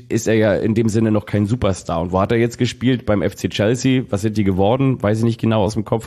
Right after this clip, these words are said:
Achter, Elfter, Zehnter. Auf jeden Fall, vielleicht sind sie auch Siebter oder Sechster geworden. Auf jeden Fall ist das jetzt auch kein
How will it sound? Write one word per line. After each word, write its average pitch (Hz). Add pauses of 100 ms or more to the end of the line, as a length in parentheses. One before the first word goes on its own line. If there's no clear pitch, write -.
Achter, 120
Elfter, 120
Zehnter. 120
Auf 95
jeden 113
Fall, 107 (320)
vielleicht 107
sind 110
sie 73
auch 90 (180)
Siebter 113
oder 101
Sechster 110
geworden. 107
Auf 90
jeden 107
Fall 98
ist 87
das 101
jetzt -
auch 101
kein 101